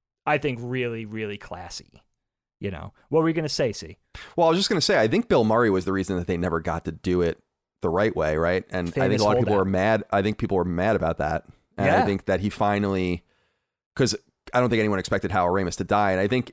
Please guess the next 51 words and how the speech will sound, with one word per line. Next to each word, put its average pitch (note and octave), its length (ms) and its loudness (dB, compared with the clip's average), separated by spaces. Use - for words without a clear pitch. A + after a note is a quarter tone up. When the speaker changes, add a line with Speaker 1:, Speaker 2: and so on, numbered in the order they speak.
Speaker 2:
I A#2 140 2
think C3 180 0
in A2 60 0
his G#2+ 180 2
mind G#2 340 0
he G2 100 0
was F#2 120 0
just F#2 160 -4
like, E2+ 220 0
"We'll G#2 220 -2
get F#2 200 -2
to E2+ 120 -2
it D#2+ 60 -2
eventually." E2 500 -4
Speaker 1:
That's A#2+ 180 -4
a - 20 0
Speaker 2:
I, B2 40 2
I C3+ 80 0
Speaker 1:
great E3+ 100 6
Speaker 2:
really F#3+ 180 6
think C3+ 160 2
that B2+ 80 4
Speaker 1:
point. - 60 -4
Speaker 2:
that's A#2 180 2
kind B2 160 2
of G2 80 0
what G2 140 2
he G2 140 -2
was F2+ 140 -2
thinking, D#2 420 -6
you G2 80 -4
know? F2+ 160 -2
Speaker 1:
That's D3 260 -2
a E3+ 80 0
really A2+ 400 -6
great G#2 380 -10
point. G2+ 400 -10
The A2 80 -8
tragedy A2 680 -6
inherent G#2+ 640 -8
in G#2+ 120 -6
just G#2+ 200 -10
waiting B2+ 300 -2
too - 160 -18
long. F#2+ 300 -20
Speaker 2:
Right. C#3+ 260 4
Speaker 1:
Yeah. G2 60 -6
Speaker 2:
So C3+ 160 4
I B2+ 80 4
think F#3+ 160 2
the, C3+ 160 -2